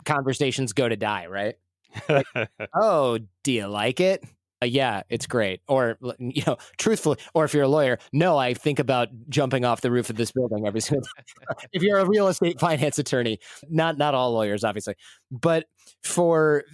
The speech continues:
Speaker 1: that's where most conversations go. That's how a lot of things end up. There may not be that awkward or that short, but that, that's kind of the, the formula for most.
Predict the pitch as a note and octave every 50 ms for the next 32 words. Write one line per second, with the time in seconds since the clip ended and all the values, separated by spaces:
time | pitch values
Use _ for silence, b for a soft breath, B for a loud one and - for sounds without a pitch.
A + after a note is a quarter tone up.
0 | D#3+ - - D3+ F3+ G3 - G#3+ G3+ F3 F3 E3+ D#3+ - - F3+ E3+ D#3 D3 -
1 | D3 C3+ - C3+ A#2+ - - F3 E3+ D#3+ D3+ C#3 B2+ - - B2+ B2 A#2+ A#2+ B2
2 | B2 A#2+ - B2+ A#2+ A2 A#2+ B2 A#2+ B2 C3+ D3 C#3+ - - C#3 C#3 C#3+ D3 D3
3 | C3 C3 A#2+ - B2 A2+ G#2 A#2+ B2 C3 C3+ C3+ C#3 - - D3 C#3 C3+ B2 C3
4 | C3+ - - - C#3+ C#3+ C#3 - C3+ - - C3+ C3 - - C#3+ C3+ - - D#3
5 | C#3+ C#3 B2+ A#2+ A#2 A2 G#2 F#2 - A2+ A2+ - - C#3 C3 B2+ B2 A2+ G#2 G#2+
6 | - A#2+ A#2 A#2+ A2+ G#2 F#2 b